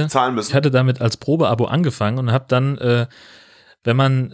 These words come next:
Speaker 1: nach dreißig Tagen oder nach achtundzwanzig Tagen die Mail, äh, ignoriert, mit der man darauf hingewiesen wird, dass es jetzt ein Bezahl-Abo wird, dann buchen die halt den kompletten Jahresbetrag auf einmal ab.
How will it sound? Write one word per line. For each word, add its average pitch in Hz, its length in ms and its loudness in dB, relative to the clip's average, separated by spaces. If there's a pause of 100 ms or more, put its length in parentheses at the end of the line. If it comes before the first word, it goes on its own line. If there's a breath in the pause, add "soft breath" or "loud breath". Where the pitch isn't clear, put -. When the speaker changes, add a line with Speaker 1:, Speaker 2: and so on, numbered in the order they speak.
Speaker 1:
nach 120 260 0
dreißig 131 400 0
Tagen 143 360 0
oder 123 140 2
nach 113 180 -2
achtundzwanzig 123 560 -2
Tagen 120 260 0
die 107 80 2
Mail, 113 920 2
äh, - 40 -6
ignoriert, 120 720 0
mit 120 180 0
der 117 60 4
man 117 160 2
darauf 104 160 -2
hingewiesen 120 440 2
wird, 107 140 2
dass 107 160 0
es 107 100 -4
jetzt 110 200 -2
ein 107 200 0
Bezahl-Abo 107 760 0
wird, 123 300 2 (640 loud breath)
dann 117 420 2
buchen 135 320 2
die 117 200 4
halt 110 240 2
den 113 120 0
kompletten 113 380 0
Jahresbetrag 107 640 0
auf 101 140 0
einmal 101 280 2
ab. - 200 -8